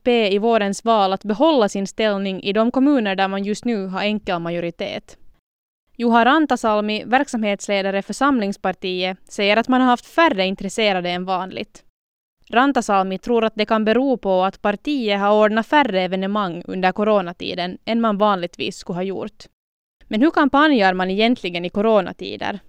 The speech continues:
Alla partier säger att de är beredda på att kampanja mer aktivt på sociala medier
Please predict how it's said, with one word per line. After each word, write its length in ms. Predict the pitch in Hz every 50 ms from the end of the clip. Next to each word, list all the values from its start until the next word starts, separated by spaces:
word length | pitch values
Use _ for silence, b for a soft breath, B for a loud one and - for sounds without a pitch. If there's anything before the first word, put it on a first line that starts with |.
| - - - - _ _ _ _ _ _ _ _ _ _
Alla 320 | - 226 277 339 349 302
partier 520 | 208 233 208 - - 254 247 233 220 190 190
säger 260 | 180 - 214 196 196
att 120 | 208 202
de 100 | - 214
är 60 | 220 208
beredda 500 | 202 233 233 269 302 247 196 196 190 -
på 120 | - 208
att 100 | 196 -
kampanja 560 | - 220 208 196 - 247 254 233 208 196 196
mer 200 | 196 202 208 208 -
aktivt 560 | 254 285 285 - - - 165 160 180 - -
på 60 | -
sociala 480 | 175 196 185 - 214 208 196 196 196 190
medier 560 | 208 226 233 214 185 170 180 175 170 180 190